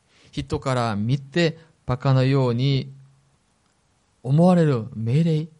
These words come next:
言葉かもしれないけど、人から聞かれるその主の言葉としても、その言葉をし-、徹底的に従うということ、それを神様は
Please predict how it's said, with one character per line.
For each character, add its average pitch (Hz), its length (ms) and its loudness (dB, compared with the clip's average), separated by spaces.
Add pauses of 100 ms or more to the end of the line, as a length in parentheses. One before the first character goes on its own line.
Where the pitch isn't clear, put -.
(120)
言 143 220 -4
葉 123 120 -4
か 110 140 -10
も 107 80 -6
し - 140 -6
れ 143 80 0
な 139 80 2
い 135 60 -2
け 143 120 -4
ど、 117 240 -4 (1900)
人 - 240 -6
か 120 120 -2
ら 110 180 0
聞 - 140 -16
か 160 160 -4
れ 156 120 2
る 147 120 0
そ 139 100 -4
の 160 160 2
主 180 240 -2
の 156 260 0
言 151 280 -2
葉 165 160 2
と 135 140 -10
し - 100 -16
て 180 160 0
も、 196 320 2 (420)
そ 170 140 -8
の 196 320 0 (760)
言 131 240 -4
葉 107 160 -2
を 143 360 2 (880)
し-、 - 300 -10
徹 131 140 -2
底 127 220 -4
的 113 260 -8
に 160 280 -2 (640)
従 - 360 -6 (120)
う 123 40 -8
と 170 140 -6
い 151 40 -2
う - 20 -4
こ 104 100 -8
と、 - 180 -20 (460)
そ - 160 -20
れ 170 120 -12
を 160 140 -8
神 135 300 -16
様 110 320 -14
は 135 300 -10